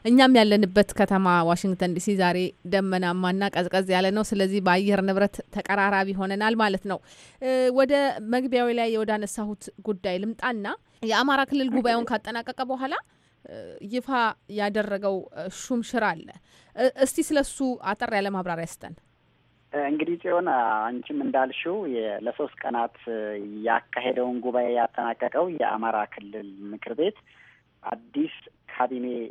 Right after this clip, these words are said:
Speaker 2: ይፋ አድርጓል። በክልሉ ከተካሄደው የተቃውሞ እንቅስቃሴ በኋላ የተካሄደ የመጀመሪያው የካቢኔ ሹምሽር ነው ይሄ፣ በአማራ ክልል ይፋ የተደረገው ማለት ነው።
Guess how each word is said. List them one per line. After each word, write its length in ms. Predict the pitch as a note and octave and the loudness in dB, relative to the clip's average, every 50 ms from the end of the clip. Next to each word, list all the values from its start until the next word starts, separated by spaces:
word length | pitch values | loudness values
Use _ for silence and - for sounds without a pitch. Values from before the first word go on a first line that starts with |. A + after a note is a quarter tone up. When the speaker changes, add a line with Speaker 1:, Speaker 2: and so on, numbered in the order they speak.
| - A#2 A2+ A2+ A#2+ | -12 -14 -14 -8 -6
Speaker 2:
ይፋ 200 | C3+ C#3 - - C3 A2 G2+ - - | -6 -6 -2 0 0 0 0 -2 -6
አድርጓል። 500 | G#2 G#2 G#2 - - - - - G3+ B3 C4+ _ - - - _ _ _ - | -8 -10 -10 -10 -14 -4 0 0 0 0 -2 _ -18 -20 -20 _ _ _ -10
በክልሉ 500 | C3 B2 D3 - - F#3+ G3 G3 F#3+ G3+ F#3+ F#3+ F#3 F3 D#3+ C3+ - | -2 -2 -2 -2 -2 -2 -2 -2 -2 0 -2 0 0 0 0 -2 -2
ከተካሄደው 600 | - C3+ - D3 C#3 - D3 D3+ D#3 D3 D3+ D3+ C#3+ | -6 -6 -4 -4 -6 -4 -2 -2 0 0 2 0 0
የተቃውሞ 480 | C3+ - - - - C#3+ C#3 C#3 C#3+ C#3+ | 0 -2 -4 -4 2 2 2 2 2 -2
እንቅስቃሴ 580 | D3 - - - D3 - - - C3 B2+ - C#3+ C#3+ C3+ | -2 -4 -6 -10 -10 -10 -6 -6 -6 -6 -4 -6 -6 -4
በኋላ 300 | C3 C3 C#3+ C#3+ C#3+ D3 C#3+ | -4 -2 0 0 2 0 0
የተካሄደ 600 | C#3 C3 C3+ - C#3 - - D3 C#3+ D#3 D#3 E3+ E3+ E3 D3 | 0 -4 -8 -10 -10 -10 -6 -4 -4 -2 0 0 0 0 -2
የመጀመሪያው 720 | C3+ C3 C3 C3+ C3+ D#3 D#3+ E3 D#3+ D#3+ D#3+ E3 E3+ - E3 D3+ | -2 -2 -2 0 0 0 -2 0 0 0 0 0 0 0 -2 -4
የካቢኔ 480 | B2+ B2+ - - B2+ C3 C3+ C3+ C3+ C3+ C3 A#2+ - _ - - | -8 -10 -2 0 0 0 0 -4 -6 -6 -6 -8 -10 _ -14 -14
ሹምሽር 500 | - - C3+ - - - - - C3+ - | -10 -6 -6 -6 -4 -4 -4 -4 -4 -4
ነው 160 | G#2 F#2 F#2 | -6 -8 -8
ይሄ፣ 120 | F2+ C3+ F#3+ D4 _ - - - - _ _ _ _ - A2+ A2+ G#2+ | -2 -2 -2 -2 _ -12 -20 -20 -20 _ _ _ _ -10 -8 -8 -4
በአማራ 380 | - B2+ C3 A#2+ A#2+ A#2 A#2 A#2 | -2 -2 -2 0 0 0 -2 -2
ክልል 300 | - - A2 A2 A2 G#2+ | -4 -6 -8 -6 -6 -6
ይፋ 140 | A2 - - G#2 | -8 -6 -4 -4
የተደረገው 560 | G2+ G2 - G#2 G2 F#2 G2 G#2+ G2+ A2+ A2+ G#2+ | -4 -4 -6 -8 -10 -6 -6 -6 -2 -2 -2 -2
ማለት 300 | G#2+ G#2 G#2+ B2+ B2 - | -2 0 -2 -2 -2 2
ነው። 140 | F3+ G#3+ | 0 0